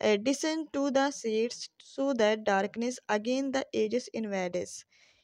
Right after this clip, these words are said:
ये किसके बारे में, अ, मतलब कि सर देनहम ने कमेमोरेट किया गया है, किस पोएट के बारे में?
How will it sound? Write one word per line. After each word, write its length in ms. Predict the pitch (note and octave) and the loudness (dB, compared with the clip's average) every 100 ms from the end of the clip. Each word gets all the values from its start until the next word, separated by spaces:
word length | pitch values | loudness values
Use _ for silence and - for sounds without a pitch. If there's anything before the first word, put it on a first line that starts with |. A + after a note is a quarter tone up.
| - | -18
ये 40 | B3 | -10
किसके 300 | C4+ - D#4 | -8 -2 2
बारे 260 | C#4+ C4+ | 4 4
में, 160 | C#4 C#4+ | 2 0
अ, 280 | C4 A#3 A#3+ | -2 0 2
मतलब 240 | A#3 B3 | 2 0
कि 60 | B3 | -2
सर 260 | - B3 B3 | 0 0 2
देनहम 340 | A#3 A#3 A#3 | 0 -2 -2
ने 220 | A#3+ B3 | -2 -2
कमेमोरेट 680 | B3+ A#3 G#3 G#3+ - A#3 A#3 - | -4 -6 -6 -8 -4 -4 -4 -6
किया 240 | A#3 A3+ | -4 -2
गया 220 | A3+ A3+ | -2 -4
है, 240 | A3+ B3 C#4 | -4 -6 -6
किस 140 | A#3+ A3+ | -8 -6
पोएट 320 | - A3 G#3+ | -6 -6 -6
के 80 | A3+ | -6
बारे 280 | G#3+ G3+ A3 | -4 -4 -4
में? 120 | B3+ | -6